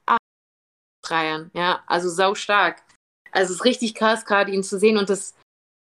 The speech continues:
Wahnsinn genereller so in dem Lockerroom drin gewesen zu sein.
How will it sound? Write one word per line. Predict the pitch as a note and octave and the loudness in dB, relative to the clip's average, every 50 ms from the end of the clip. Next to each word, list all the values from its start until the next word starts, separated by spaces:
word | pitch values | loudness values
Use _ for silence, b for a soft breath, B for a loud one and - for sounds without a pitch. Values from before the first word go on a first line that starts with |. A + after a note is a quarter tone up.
| _ _ _ _ - | _ _ _ _ -2
Wahnsinn | D3 G3+ G3+ A#3 C4 D4 D4+ C4+ B3 A3+ | 2 4 6 6 6 6 4 4 2 2
genereller | G#3+ A3+ A3+ A#3+ A#3+ A3+ A3+ G#3+ A3 A3 G#3 | 2 2 2 2 2 2 2 2 2 2 0
so | G#3 G#3+ A3 A3+ | 0 0 -2 0
in | A3+ A3 | 0 0
dem | G#3 G#3 | 0 2
Lockerroom | G3+ G#3+ A#3+ A#3+ - C#4 A#3+ A3 A3 G#3+ G#3+ G#3+ - | 2 0 0 0 0 0 0 0 0 -2 -4 -4 -4
drin | - - B3 B3 | -4 -2 -2 0
gewesen | G3 G#3 F#3+ G3 G3 G3 G3 G3+ F#3+ | 0 0 2 2 2 2 2 -2 -4
zu | - G3+ | -4 0
sein. | F#3 F#3+ F3+ F3+ G3 A3 | 2 4 4 4 2 0